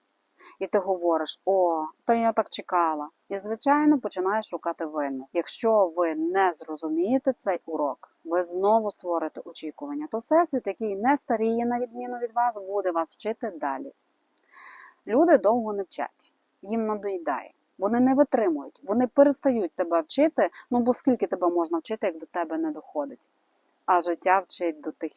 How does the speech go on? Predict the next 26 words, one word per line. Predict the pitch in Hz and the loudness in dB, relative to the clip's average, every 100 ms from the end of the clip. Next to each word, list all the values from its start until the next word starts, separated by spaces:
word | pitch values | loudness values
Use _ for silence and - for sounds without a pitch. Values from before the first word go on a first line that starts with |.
| _ | _
пір, | 160 170 233 _ _ _ | -4 -2 -2 _ _ _
поки | 156 - | -12 -10
ти | 156 170 | -8 -4
не | 185 | -2
навчишся. | 202 - - 147 - - _ _ _ _ _ _ _ _ _ _ _ _ _ | -4 -6 -6 -6 -6 -14 _ _ _ _ _ _ _ _ _ _ _ _ _
Не | 190 214 | 2 4
навчишся | 226 202 254 277 - | 4 4 6 6 4
жити | 262 269 254 | 4 4 4
без | 202 190 190 | -2 -2 -4
очікувань, | - 185 - 151 147 302 - | -6 -8 -6 -4 -4 -6 -4
приймати | 185 202 196 175 175 | -2 0 0 0 -6
і | - | -6
дякувати | 185 190 - 160 156 175 | 0 0 0 -6 -6 -6
всьому, | 160 - 175 143 139 147 _ _ | -6 0 0 0 -4 -8 _ _
що | - 185 | -8 -6
приходить | 190 - 170 165 | -6 -2 -2 -2
в | - | -4
твоє | 170 160 151 | -2 -2 -4
життя. | 151 - 143 127 _ _ _ _ | -10 -8 -8 -8 _ _ _ _
Воно | 175 170 | 0 0
буде | 156 170 190 | 0 0 0
тебе | 233 190 170 170 | 0 -2 -2 -4
тицькати | - 202 - - 156 - 151 - _ - | 0 0 0 -4 -4 -2 -8 -8 _ -8
носом | 190 214 226 226 220 208 - | -4 2 2 2 -2 -6 -4
у | 196 | -2
розчарування | 180 - 165 156 160 190 240 247 | -2 -2 -6 -4 0 2 2 -2